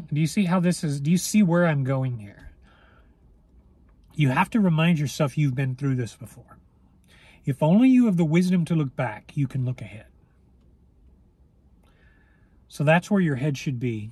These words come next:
in terms of what you want to do, where you want to go. You look back,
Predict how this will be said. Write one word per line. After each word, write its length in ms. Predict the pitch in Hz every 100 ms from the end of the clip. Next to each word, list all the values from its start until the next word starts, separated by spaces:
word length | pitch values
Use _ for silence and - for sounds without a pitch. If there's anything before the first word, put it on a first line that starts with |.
| -
in 120 | 135 120
terms 460 | 147 143 127 113
of 340 | 127 120 113 - - _ - _ _ _ _ _ _ _ - - _ _ - - - - - - - - - - - - - - - - _ - - - - -
what 240 | 147 147
you 80 | 156
want 160 | 135 127
to 80 | 123
do, 180 | 107 - - _ _ - - - -
where 260 | 131 151
you 140 | 143 139
want 220 | 131 120
to 60 | 107
go. 120 | 101 - - - - - - - - - - - - - - - - - - - -
You 120 | - 139
look 180 | 185
back, 280 | 160 151 160